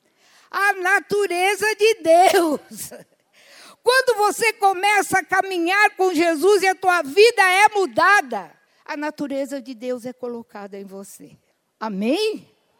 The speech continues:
Você é uma nova criatura. E esta natureza começa a tomar conta da sua vida.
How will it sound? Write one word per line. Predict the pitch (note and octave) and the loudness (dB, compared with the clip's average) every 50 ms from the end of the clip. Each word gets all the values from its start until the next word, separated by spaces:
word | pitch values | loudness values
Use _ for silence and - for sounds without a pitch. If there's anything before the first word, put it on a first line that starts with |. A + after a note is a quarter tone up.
| _ _ _ _ _ _ _ _ _ _ _ _ _ | _ _ _ _ _ _ _ _ _ _ _ _ _
Você | B3 D#4 E4 C#4 - - - D4+ D4+ | -12 -12 -12 -12 -12 -12 -10 -10 -10
é | |
uma | D#4+ F4 D#4+ D#4+ F4 | -10 -10 -12 -12 -12
nova | E4 C#4 B3+ B3+ C#4 D4+ C4+ D4+ D#4 | -10 -10 -10 -8 -10 -10 -10 -12 -14
criatura. | - - D4 C4+ D#4 D4+ D#4 D4+ - _ - B3+ B3 B3+ C#4 C#4+ B3+ B3+ A3+ A3 G#3+ _ _ _ _ _ _ _ _ _ _ _ _ _ _ _ _ _ _ - - - - | -14 -12 -10 -8 -8 -8 -10 -14 -18 _ -14 -12 -10 -8 -8 -10 -10 -12 -16 -20 _ _ _ _ _ _ _ _ _ _ _ _ _ _ _ _ _ _ _ -20 -20 -16 -10
E | D4+ D#4+ E4 E4+ | -8 -6 -6 -6
esta | E4+ E4+ - - - E4 | -6 -8 -10 -10 -10 -10
natureza | C4+ D#4+ D4+ D4 - D#4+ D#4 C#4+ C#4+ D4 D4+ B3 D4 C#4+ | -10 -10 -12 -12 -10 -10 -10 -8 -8 -8 -8 -8 -8 -10
começa | - - C#4+ C4+ C4+ C4+ C#4+ B3+ - C#4+ | -8 -8 -8 -8 -8 -10 -10 -10 -12 -14
a | - | -12
tomar | - C4+ C4+ C4 B3+ C4+ C4 | -12 -12 -12 -10 -10 -12 -14
conta | - - C4 C4 C4+ B3+ B3+ A#3+ | -12 -12 -10 -10 -10 -10 -12 -14
da | A3 B3+ A#3+ | -14 -14 -16
sua | - - C4+ A#3+ A#3+ | -16 -16 -16 -14 -16
vida. | A3 G3 E3 F#3+ G#3+ G3+ F3+ _ _ | -16 -18 -18 -18 -18 -20 -20 _ _